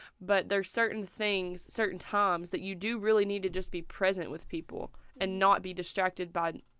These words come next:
Speaker 1: doing a bunch of other things while you're talking or while you're listening, you know?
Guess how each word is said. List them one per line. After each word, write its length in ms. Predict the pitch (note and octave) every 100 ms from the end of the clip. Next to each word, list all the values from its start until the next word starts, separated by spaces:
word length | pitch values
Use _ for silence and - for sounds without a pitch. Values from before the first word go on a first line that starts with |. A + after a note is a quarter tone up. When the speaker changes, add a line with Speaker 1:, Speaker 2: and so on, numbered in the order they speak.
| _ -
Speaker 1:
doing 320 | F#3 F#3 F3 E3+
a 40 |
bunch 240 | E3+ E3+
of 140 | F3 F3
other 220 | E3+ E3+ E3+
things 600 | - E3 - - - - - _
while 240 | F3+ F3
you're 140 | E3+ E3+
talking 440 | F3 D#3 - - -
or 100 | F3+
while 160 | -
you're 120 | -
listening, 380 | - - - - _ _ - -
you 120 | G3+ F#3
know? 240 | F3